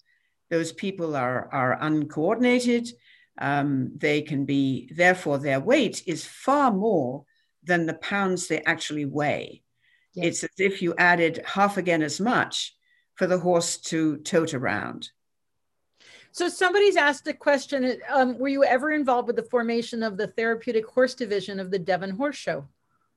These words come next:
Speaker 2: Or that was held at Thorncroft?
Speaker 1: Um, no, but I, I know Thorncroft very well, and I took people to be part of that. And I just found a record in my, um, of Saunders Dixon, who created Thorncroft,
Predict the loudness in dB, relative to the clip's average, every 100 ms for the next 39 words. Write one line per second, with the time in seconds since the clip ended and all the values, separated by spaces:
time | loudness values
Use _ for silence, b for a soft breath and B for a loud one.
0 | _ _ _ 4 6 6 0 4 4 4
1 | 0 2 2 2 0 0 -6 -8 -14 _
2 | _ _ b b 2 4 4 2 0 4
3 | 6 8 6 4 2 2 2 2 -2 -4
4 | 0 4 6 4 2 -2 0 0 0 2
5 | 2 4 4 2 2 0 -2 -6 -4 -6
6 | -2 -2 -4 -8 -4 -2 -2 -4 -4 -4
7 | 0 0 0 -4 -2 -2 -6 -12 B B
8 | B 2 4 4 6 2 2 0 0 0
9 | 0 0 2 0 0 0 -2 0 2 2
10 | 0 -2 -2 -2 -4 -8 _ _ B B
11 | 2 2 2 -12 -6 0 2 2 -2 -4
12 | -2 -2 -2 0 2 2 0 -2 -2 -2
13 | 0 -2 -2 -6